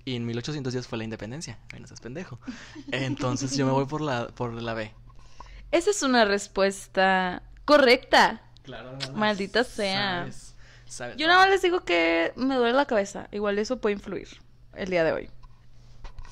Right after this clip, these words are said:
Speaker 1: Eh, mis preguntas son en base a un examen de preparatoria. Entonces,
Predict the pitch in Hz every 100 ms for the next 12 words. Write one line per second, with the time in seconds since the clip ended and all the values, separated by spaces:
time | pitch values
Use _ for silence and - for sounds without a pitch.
0 | - 160 - 170 - 180 175 180 233 -
1 | 196 196 165 165 165 165 185 - 156 160
2 | - 156 156 151 131 120 117 131 208 -
3 | - - - - - - - - 135 127
4 | 135 135 156 175 -